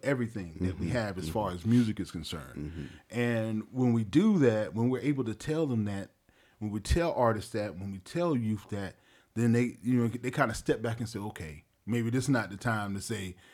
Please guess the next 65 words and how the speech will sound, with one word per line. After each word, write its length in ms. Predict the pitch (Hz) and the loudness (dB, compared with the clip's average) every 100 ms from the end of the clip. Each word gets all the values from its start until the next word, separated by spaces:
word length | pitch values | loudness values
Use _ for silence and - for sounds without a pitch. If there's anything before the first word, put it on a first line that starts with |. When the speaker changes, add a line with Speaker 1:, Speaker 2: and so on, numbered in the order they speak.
| _ | _
Speaker 1:
you 120 | 101 101 | -6 -4
know, 220 | 92 90 | -6 -8
I 100 | 90 - - | -8 -8 -10
used 180 | 110 117 | -8 -6
to 40 | - | -6
shoot 220 | - 107 | -8 -8
people 340 | - 110 98 113 | -8 -8 -2 -2
up." 140 | 80 | -2
I 60 | 127 | 0
like, 240 | 135 147 | 2 2
"Nah, 260 | 185 330 190 | 2 0 0
not 300 | 120 - 143 | -2 -2 -2
really, 320 | 240 240 160 | 2 4 6
not 180 | 156 170 | 4 0
at 80 | 151 | -2
four 200 | - 175 | 0 2
o'clock 260 | 156 170 156 | 2 0 2
in 60 | |
the 80 | 151 | 4
afternoon. 580 | 151 - 143 214 147 127 | 4 2 0 4 6 6
Maybe 120 | 139 | 6
we 60 | 185 | 4
Speaker 2:
Right, 100 | 165 | 4
Speaker 1:
could 120 | 143 | 2
do 100 | 156 | 2
that 80 | 147 | 2
Speaker 2:
right. 80 | 131 | 4
Speaker 1:
a 40 | |
little 160 | 143 135 | 4 6
later 280 | 143 147 127 | 4 6 4
in 100 | 117 | 2
the 80 | |
club 360 | 113 156 170 165 | 2 2 4 2
scene. 340 | - 113 107 110 - - - - | 2 0 0 -6 -16 -20 -20 -2
But 100 | 127 | 2
why 120 | 131 | 4
don't 140 | 175 175 | 4 4
you 80 | |
make 200 | 175 160 | 2 2
a 40 | 151 | 2
record 320 | 120 127 - | 0 -2 -4
for 180 | - 123 | 0 4
radio?" 480 | 120 104 85 69 73 _ - | 6 4 0 -10 -16 _ -14
Speaker 2:
Right. 260 | 73 71 - - | -8 -8 -10 -10
Speaker 1:
And 100 | 95 110 | -6 0
that's, 340 | 135 143 - - | 0 0 -4 -6
that's 340 | 117 127 - - | -2 -2 -4 -6
really 340 | 107 127 120 | 0 2 4
large. 540 | 107 113 117 85 82 - | 2 0 0 -2 -8 -4
Like, 240 | 113 104 | -4 -4
if 120 | 98 107 | -6 -2
you 100 | 147 | 0
can 140 | 143 | 0
make 160 | 120 113 | 0 -2
a 40 | |
record 300 | 98 123 107 | -2 -2 -2
for 100 | - | -6
radio, 280 | 110 117 110 | -2 -2 -2
I 40 | 117 | -2
tell 180 | 135 | -2
them 100 | 120 110 | -2 -2
all 120 | 104 | -6
the 60 | - | -6
time, 220 | 110 87 | -6 -6
if 160 | 80 | -14